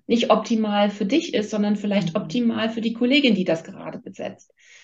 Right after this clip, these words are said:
Speaker 1: Das heißt, widerstehe bitte diesem nachvollziehbaren Wunsch, vielleicht eine Abkürzung zu nehmen, indem du irgendjemanden oder irgendeine Idee einfach nur kopierst. Die sollte definitiv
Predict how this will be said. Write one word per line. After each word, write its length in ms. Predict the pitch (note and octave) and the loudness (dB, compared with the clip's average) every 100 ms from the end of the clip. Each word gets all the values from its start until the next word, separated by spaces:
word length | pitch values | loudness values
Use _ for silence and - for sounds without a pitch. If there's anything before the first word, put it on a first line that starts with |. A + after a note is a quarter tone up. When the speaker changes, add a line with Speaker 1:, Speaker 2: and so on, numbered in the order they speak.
| - | -6
Speaker 1:
Das 200 | G3 G3+ | -4 0
heißt, 320 | A3+ B3+ A#3+ | 2 2 2
widerstehe 720 | A3+ A3+ - - B3+ D4 E4 | 4 4 4 0 2 4 4
bitte 360 | - G#3 G3 G3+ | 4 0 0 0
diesem 760 | G3 G3 F#3+ F#3+ F#3 F#3+ F#3+ - _ _ _ _ - | 0 2 4 6 4 0 -6 -20 _ _ _ _ 2
nachvollziehbaren 1500 | G#3+ F#4 - C#4+ B3 C4 C#4 B3+ B3 G#3 G3 F#3+ G#3 G3+ G3+ | 4 4 8 8 8 6 8 8 8 8 8 8 10 10 10
Wunsch, 600 | B3 C4+ C4+ - - - _ _ | 10 10 10 6 0 -4 _ _
vielleicht 280 | - A3+ A3+ | 4 6 6
eine 120 | A3+ | 4
Abkürzung 540 | - - B3 A3+ A3+ G3+ | 2 4 6 6 6 2
zu 120 | A3+ | 2
nehmen, 280 | G3+ G3+ G#3 | 0 2 2
indem 360 | G3+ G3+ G3+ | 4 4 2
du 160 | G3 F#3+ | 4 4
irgendjemanden 1000 | A3+ A#3 A3 G#3+ G3 G3 A#3 A#3 A3 A3 | 8 8 8 6 6 6 6 4 4 0
oder 300 | D#3 F#3 F#3 | 0 4 4
irgendeine 560 | A3 G#3+ G#3 - F#3 G3+ | 6 4 4 2 2 2
Idee 460 | F#3+ G3 G3 A3 | 2 2 4 4
einfach 340 | - G3 G3 F#3+ | 6 4 0 0
nur 160 | G3 | -2
kopierst. 800 | G3 F#3+ - - B3 - - - _ _ _ _ | -2 -4 -4 2 2 2 -2 -14 _ _ _ _
Die 80 | - | 0
sollte 520 | F#3+ B3 C#4 E4 C#4 | 4 8 8 6 4
definitiv 1080 | A3+ A#3 C4+ C#4+ C#4 B3 - A#3 A#3+ B3+ - | 4 4 4 6 6 6 0 2 4 4 2